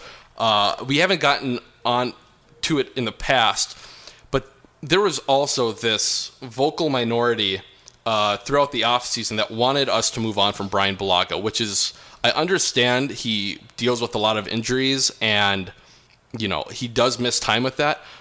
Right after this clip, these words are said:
but the guy still started fourteen games last year, and he, when healthy, he is an all-pro caliber tackle.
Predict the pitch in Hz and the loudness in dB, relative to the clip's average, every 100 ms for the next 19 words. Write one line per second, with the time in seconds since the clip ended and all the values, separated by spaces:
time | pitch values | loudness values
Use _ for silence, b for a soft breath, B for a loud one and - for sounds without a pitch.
0 | B 151 147 139 175 190 - - 135 131 | B -4 -2 0 2 2 0 -2 0 2
1 | 113 101 - - - 120 113 - - 131 | 2 0 -2 -2 0 0 -2 -6 -4 -2
2 | - - 151 143 135 107 101 104 110 98 | -4 -4 -2 -2 -2 -4 -4 -2 -2 -4
3 | 98 90 82 - 101 95 87 85 B B | 0 0 -2 -6 -6 -4 -4 -6 B B
4 | B B - 117 110 123 - 117 127 135 | B B -6 -4 0 -2 -2 -2 -2 0
5 | 139 185 - 120 - 123 131 - - 120 | 2 2 0 -6 -4 -2 -2 -2 -6 -4
6 | 113 101 110 135 143 - 120 117 - 113 | -2 -2 0 0 0 0 0 0 0 2
7 | 117 113 104 - 107 110 92 | 2 0 -4 2 2 2 -4